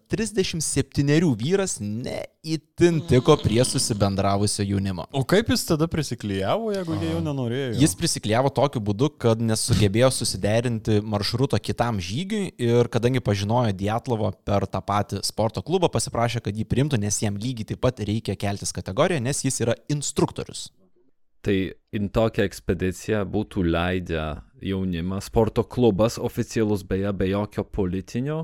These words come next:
Speaker 3: žmogaus?
Speaker 1: Jo, tai nebuvo tikrai vienintelis žygis į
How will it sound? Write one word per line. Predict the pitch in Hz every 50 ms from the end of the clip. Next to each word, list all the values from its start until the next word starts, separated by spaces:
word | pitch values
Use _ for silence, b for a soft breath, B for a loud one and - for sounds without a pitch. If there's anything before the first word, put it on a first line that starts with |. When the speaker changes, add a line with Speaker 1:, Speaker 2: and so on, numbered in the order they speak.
| 151 _
Speaker 3:
žmogaus? | - - 123 127 131 123 123 131 160 185 175 - - - _ - -
Speaker 1:
Jo, | - 156 214 233 - 87 - - _ _ _ _ _ _ -
tai | 151 165
nebuvo | 160 143 120 131 151 147
tikrai | - - - 147 131
vienintelis | 104 107 113 127 139 - 131 113 104 95
žygis | 90 113 123 127 127 - - -
į | 117 110